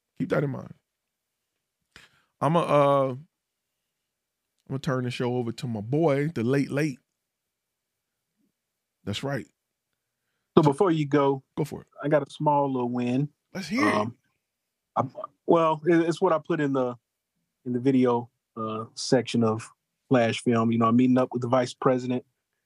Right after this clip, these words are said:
Speaker 2: uh, Tuesday. He wanted to meet at Sonny's, so I'm assuming, uh, it's gonna be maybe a long meeting, but
Speaker 1: So I, I seen the post you were asking for suggestions. Explain it a little bit,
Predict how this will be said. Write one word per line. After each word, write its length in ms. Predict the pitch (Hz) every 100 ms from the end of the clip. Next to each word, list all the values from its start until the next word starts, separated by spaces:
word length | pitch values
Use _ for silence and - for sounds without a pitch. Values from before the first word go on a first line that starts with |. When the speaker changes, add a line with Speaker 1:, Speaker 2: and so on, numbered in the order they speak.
| _ _ _
Speaker 2:
uh, 220 | 107 104 -
Tuesday. 480 | - 175 143 120 117
He 80 | 127
wanted 240 | 127 123
to 40 | 127
meet 160 | 127
at 160 | 123 117
Sonny's, 640 | - 151 123 120 120 - - _
so 180 | _ 120
I'm 140 | 117
assuming, 420 | 120 - 135 117 113
uh, 320 | 113 113 120 - _ _ _ _ _ _
it's 100 | -
gonna 160 | 123
be 260 | 113 113 113 -
maybe 220 | 117 113
a 60 | 110
long 520 | 113 120 120 117 120 - _ _ _ _ _ _ _
meeting, 440 | - 123 117 117 113
but 260 | 113 107 - _ _ _ _ _ -
Speaker 1:
So 240 | 123 135 131
I, 160 | 143 -
I 80 | 143
seen 240 | 160 185
the 80 | 160
post 300 | 151 143 139
you 80 | 135
were 80 | 131
asking 260 | 127 -
for 140 | - 135
suggestions. 500 | 117 131 131 120 113
Explain 460 | 120 - 160 185
it 80 | 185
a 60 | 165
little 260 | 151 143
bit, 240 | 127 120